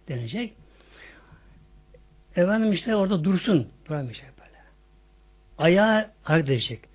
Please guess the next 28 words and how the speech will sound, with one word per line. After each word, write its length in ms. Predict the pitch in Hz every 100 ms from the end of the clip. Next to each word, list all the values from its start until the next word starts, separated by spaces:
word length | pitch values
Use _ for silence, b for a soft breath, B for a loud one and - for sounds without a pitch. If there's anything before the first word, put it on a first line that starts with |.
| b _ 185
Nasıl 180 | 208
şimdi 200 | - 196
organlar 320 | 208 170 185 170
çalış-, 300 | 175 185 -
şimdi 140 | 175
çalış-, 260 | - 160 175
organ 160 | 151
çalışıyor? 520 | 147 165 147 175 196 190 - _ _ _ _ _ _ _ _ -
Biz 200 | 160 156
iler-, 340 | 180 175 160
ilerine 340 | 175 156 160 143
bağlı 300 | 147 143 139
değil. 280 | 226 254 214 b b b -
Ayağa 220 | 175 208
gidecek 520 | 185 156 160 143 -
böyle. 200 | - - - _
Mahşere 420 | 147 117 - 117 -
böylece. 260 | - - - _ _ _ _ _
Ayağa 180 | - 147
gidecek. 500 | 139 117 107 143 196 - b b b b b
Herkes 460 | - 277 208 190 165
böyle 300 | 165 160 139
süklüm 600 | - - 226 - 247 208
püktüm. 560 | 180 - 202 247 262 - _ _ _ _ _ _ _ _ _ _ -
Kalpler 380 | 185 175 196
sanki 360 | 160 180 175 147
boğaza 280 | 156 151 147
fırlamış. 760 | - 143 135 147 226 226 -